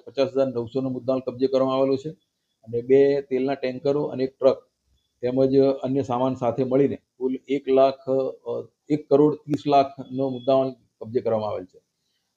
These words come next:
સદર ચોરીમાં સંડોવાયેલ, અ, હોટલના માલિક તથા ત-, તેનો સ-, ભાગીદાર અને આ ટ્રકના જે, અ, ડ્રાઈવર હતા એમને પકડીને હાલ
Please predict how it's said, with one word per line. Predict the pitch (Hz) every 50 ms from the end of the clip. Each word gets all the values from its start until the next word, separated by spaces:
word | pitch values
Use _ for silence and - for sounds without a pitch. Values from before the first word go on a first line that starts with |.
| _ - -
સદર | 135 147 156 156 156 156 160 160 160 160 156
ચોરીમાં | 143 - 143 143 147 147 151 151
સંડોવાયેલ, | - - 131 139 143 143 139 131 117 104 98 - _ _ _ - -
અ, | 113 113 113 110 110 110 110 101 -
હોટલના | 110 110 - 143 135 135 131 135 131 131 127
માલિક | 123 117 113 117 127 139 147 151 151 - _ _ _ _ _ _ -
તથા | 127 - 123 120 123 117
ત-, | 120 117 117 117 117 117 113 113
તેનો | 117 113 113 113 113
સ-, | - 113 107 107 107 107 107 107 104 101 101
ભાગીદાર | 117 113 123 143 147 147 151 151 151 151 _ _ _ _ _ _ _ _
અને | 110 120 120 123 123
આ | 120 - - 120
ટ્રકના | - - 156 - 127 131 131 127
જે, | 123 131 131 127 127 127
અ, | 120 117 117 117 113 110
ડ્રાઈવર | - 117 120 131 139 135
હતા | 123 - - - - _ _ _ _ _ _ -
એમને | 113 127 127 127 123
પકડીને | 113 - - - 147 147 139 127 113
હાલ | 107 98 113 123 127 127 123